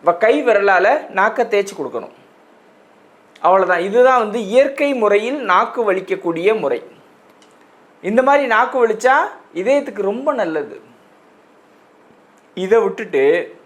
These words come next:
அதுக்குன்னு நாக்கு வலிக்கிறதுக்குன்னு ஒரு எவர் சில்வர்ல ஒரு இன்ஸ்ட்ருமெண்ட் ஒண்ணு வாங்கி நாக்கு வலிச்சுக்கிட்டு இருந்தோம்னா இதயம் பலவீனப்படும். எப்படி பலவீனப்படும்?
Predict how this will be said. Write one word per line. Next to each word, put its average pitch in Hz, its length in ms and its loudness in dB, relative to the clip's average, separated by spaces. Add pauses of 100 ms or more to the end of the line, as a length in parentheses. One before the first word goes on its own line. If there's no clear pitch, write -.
(1000)
அதுக்குன்னு 240 440 -2
நாக்கு 226 380 0
வலிக்கிறதுக்குன்னு 208 540 0
ஒரு 147 540 2 (420)
எவர் 196 260 2
சில்வர்ல 196 760 0 (140)
ஒரு 160 180 0
இன்ஸ்ட்ருமெண்ட் 196 560 -4
ஒண்ணு 156 180 4
வாங்கி 143 580 -2 (880)
நாக்கு 196 380 0
வலிச்சுக்கிட்டு 160 340 -6
இருந்தோம்னா 147 560 0
இதயம் 196 420 -2
பலவீனப்படும். 139 640 -2 (1500)
எப்படி 254 240 -2
பலவீனப்படும்? 190 720 0